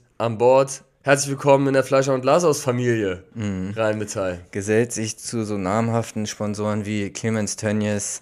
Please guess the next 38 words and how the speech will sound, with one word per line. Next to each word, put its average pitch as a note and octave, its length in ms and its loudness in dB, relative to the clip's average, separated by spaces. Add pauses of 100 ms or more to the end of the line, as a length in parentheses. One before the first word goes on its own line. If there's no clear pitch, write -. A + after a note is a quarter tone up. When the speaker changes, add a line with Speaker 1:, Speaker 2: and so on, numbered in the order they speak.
(760)
Speaker 2:
der E2+ 240 -2
auch F#2 280 -4 (420)
Werbung G2 320 0
macht. F#2 260 -2
Das A#2+ 160 0
ist C3 180 -6
auch A2 220 0
gar, A2 260 0
äh, D#2+ 380 -8 (280)
es G#2 140 -6
ist A#2 120 -8
sowohl A#2 260 -2
der A#2+ 140 2
Tönnies A#2 300 -2
Schlachtbetrieb C#3 800 -4
als A2+ 160 0
auch G#2+ 140 -6
für - 160 -10
Clemens A2 420 -4
Tönnies A2+ 360 -2
an G#2 180 -4
sich G#2 200 -6
machen F2+ 280 -6
wir E2 100 -4
Werbung E2+ 200 0
Speaker 1:
Ja, G2 180 2
Speaker 2:
für F2+ 120 -6
Speaker 1:
als G2 180 -2
Speaker 2:
ihn. - 20 -10
Speaker 1:
Privatperson. G#2 680 -2
Speaker 2:
Ihn G2 100 0
als F#2 220 0
Person. F#2+ 640 -2 (160)
Speaker 1:
Aber A#2+ 160 2
vielleicht C#3 340 2
könntest C#3+ 320 0
du B2 60 -8
da, C3 300 2